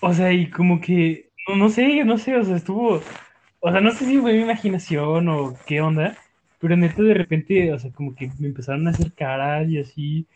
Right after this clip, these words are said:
o sea, y yo así como de, "¿Qué pedo?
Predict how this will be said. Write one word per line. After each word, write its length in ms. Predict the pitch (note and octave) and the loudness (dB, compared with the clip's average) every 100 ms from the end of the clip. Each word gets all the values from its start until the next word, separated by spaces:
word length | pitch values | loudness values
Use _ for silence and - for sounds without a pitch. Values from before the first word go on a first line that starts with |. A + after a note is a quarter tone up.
| _ _ _ _ _ - | _ _ _ _ _ -14
o 140 | D3+ A#2+ | -14 -10
sea, 160 | C3+ | -8
y 60 | C3+ | -4
yo 100 | C#3+ | -2
así 140 | D3+ | -2
como 260 | D3+ F#3+ F3 | 0 4 4
de, 200 | C#3+ A#2+ _ - - _ _ _ _ _ _ _ - - | 2 -2 _ -20 -20 _ _ _ _ _ _ _ -16 -14
"¿Qué 140 | - B2+ | -12 -12
pedo? 480 | B2 D3 G3 F#3 | -8 -2 -2 -4